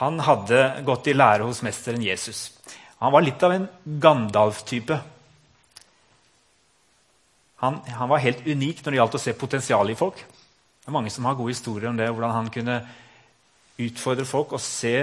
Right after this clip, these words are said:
hva som bodde i dem, og si, "Du skal være med og gjøre det. Jeg har tenkt på deg til akkurat den oppgaven."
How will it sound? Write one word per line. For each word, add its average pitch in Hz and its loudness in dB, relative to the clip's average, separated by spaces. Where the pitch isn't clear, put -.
hva 113 0
som 135 -8
bodde 110 -6
i 110 -2
dem, 123 -2
og - -6
si, 123 -6
"Du 127 -8
skal 143 2
være 113 4
med 120 -4
og 123 -6
gjøre 110 -2
det. 104 0
Jeg 113 -2
har 123 2
tenkt 120 -4
på 135 -4
deg 120 4
til 131 0
akkurat 120 -4
den 113 0
oppgaven." 104 -2